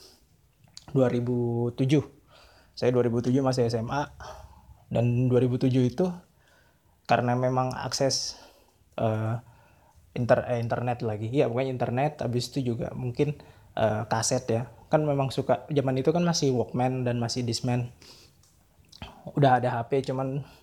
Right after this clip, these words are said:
fitur Ultra M P three itu kita ngekompres musik sampai berapa K B dan itu susah di-, susah didengar. Bising gitu. Jadi akhirnya beli kaset. Dua ribu tujuh saya baru beli kaset Linkin Park yang Meteora.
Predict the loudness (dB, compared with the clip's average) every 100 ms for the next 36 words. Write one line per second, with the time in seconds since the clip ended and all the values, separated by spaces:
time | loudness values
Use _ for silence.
0 | -8 -6 0 0 2 0 0 0 0 0
1 | -2 0 0 -2 -2 -2 -2 -2 -2 0
2 | 0 0 -2 -2 -4 -4 0 2 2 0
3 | -2 -4 -20 -20 -20 -2 2 2 2 2
4 | 0 -2 -2 -4 -6 -8 -4 -4 -4 -6
5 | -8 -10 -6 0 0 0 0 0 -2 -12
6 | -20 _ -20 -20 -20 -20 _ _ _ -8
7 | -8 -4 -2 -2 -2 -2 -2 -4 -6 -6
8 | 0 0 2 0 0 -4 -14 -8 -6 -2
9 | -4 -2 -4 -4 -20 _ -20 -20 -20 _
10 | _ _ _ 0 2 4 4 2 2 0
11 | 2 0 -2 -2 0 2 0 0 -2 -2
12 | -6 -6 -4 -2 0 0 0 -2 0 -2
13 | 0 0 2 0